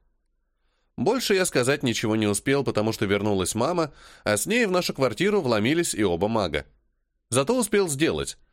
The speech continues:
Бросил на Аню невидимость, а Полину притянул к себе и начал целовать. Она поначалу опешила и уперлась в меня руками, и лишь сообразив, что это постановочная сцена, обняла меня сама.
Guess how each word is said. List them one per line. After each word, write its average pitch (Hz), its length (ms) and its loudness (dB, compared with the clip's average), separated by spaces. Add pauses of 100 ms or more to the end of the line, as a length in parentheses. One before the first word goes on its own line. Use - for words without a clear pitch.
(300)
Бросил 185 440 0
на 151 200 2
Аню 170 180 2
невидимость, 135 720 0
а 120 160 0
Полину 120 380 0
притянул 160 440 0
к - 60 -6
себе 117 360 2
и - 20 0
начал 104 300 -2
целовать. 104 640 -2 (480)
Она 170 240 0
поначалу 151 480 2
опешила 110 540 2
и 98 100 2
уперлась 104 560 0
в 107 40 -4
меня 101 200 2
руками, 110 540 0
и 123 160 -2
лишь 190 180 0
сообразив, 156 520 0
что 117 220 0
это 113 300 0
постановочная 98 760 -2
сцена, 190 500 0
обняла 110 500 0
меня 82 280 -2
сама. 71 380 -4